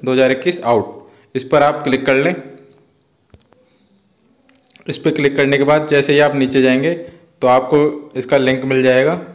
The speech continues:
यहाँ पे आप देख सकते हैं download result, इस पर आपको click करना है, click here पर।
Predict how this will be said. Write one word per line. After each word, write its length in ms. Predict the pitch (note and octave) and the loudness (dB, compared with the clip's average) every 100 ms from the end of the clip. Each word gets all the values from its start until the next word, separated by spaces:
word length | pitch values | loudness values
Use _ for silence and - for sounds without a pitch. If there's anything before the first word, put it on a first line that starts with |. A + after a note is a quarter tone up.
| - _ _ _ _ _ _ _ _ _ - | -20 _ _ _ _ _ _ _ _ _ -8
यहाँ 240 | A#2+ A#2+ | -2 0
पे 160 | B2 D#3 D#3+ - - - A#2+ | 2 2 2 -2 -12 -14 -4
आप 140 | A#2+ | -2
देख 180 | B2 B2+ | 0 -2
सकते 240 | C#3 - | -4 -6
हैं 320 | E3 E3 - - A2+ | -8 -8 -18 -20 -8
download 460 | A#2+ B2 C3 C3+ | -4 0 0 2
result, 280 | B2+ C#3+ D#3 - - _ _ _ _ _ _ - | 2 0 -2 -10 -20 _ _ _ _ _ _ -10
इस 120 | B2+ | -4
पर 120 | D3 | 0
आपको 220 | C3+ C#3+ | 2 0
click 240 | C#3 C3+ C3+ | -2 -2 0
करना 240 | C#3 C#3+ | -2 -2
है, 100 | D3+ | -4
click 260 | D#3+ C#3+ C#3+ | -2 -4 0
here 280 | B2+ C3 C3 | 2 2 2
पर। 220 | D#3+ | 0